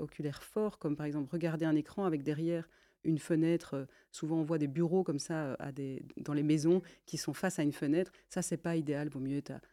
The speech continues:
à, à quatre-vingt-dix degrés par rapport à ça ou se déporter par rapport à la fenêtre.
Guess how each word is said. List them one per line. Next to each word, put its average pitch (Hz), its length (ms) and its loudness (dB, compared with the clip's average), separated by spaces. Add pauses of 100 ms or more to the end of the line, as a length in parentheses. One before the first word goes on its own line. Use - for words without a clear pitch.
(300)
à, 127 260 -8
à 127 40 -6
quatre-vingt-dix 139 340 0
degrés 143 340 -2
par 147 120 -2
rapport 139 200 -6
à 139 60 -6
ça 165 200 -2
ou 165 60 2
se 139 80 -6
déporter 143 420 -4
par 147 140 -8
rapport 143 400 -8
à 135 80 -6
la 123 80 -6
fenêtre. - 400 -8